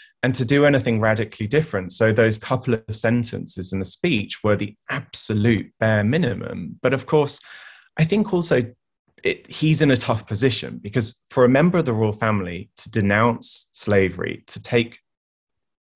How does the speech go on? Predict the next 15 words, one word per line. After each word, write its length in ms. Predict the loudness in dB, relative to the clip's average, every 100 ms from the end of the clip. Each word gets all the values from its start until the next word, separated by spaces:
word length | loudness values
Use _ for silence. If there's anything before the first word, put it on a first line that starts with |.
| _
sort 180 | -4 -4
of 120 | -4 -8 _
ancestrally, 1000 | -2 -2 0 -2 -2 -8 -6 -6 -8 -12 _ _ _ _ _ _ -6
uh, 160 | -6 -2
some 300 | 2 2 2
sort 240 | 0 -4
of 100 | -6
accountability 800 | -4 -4 -4 0 2 2 0 -6
for 360 | -6 -2 -2 -2
it 120 | -6 -16 -20 -20 -20 -20 _ _
and 140 | -2
to 140 | 2 0
apologize 920 | 2 4 4 2 2 2 0 -4 -12 _ _ _ _ _ _ _ _ _ _ _
would 280 | -2 2 6
also 440 | 6 4 2 2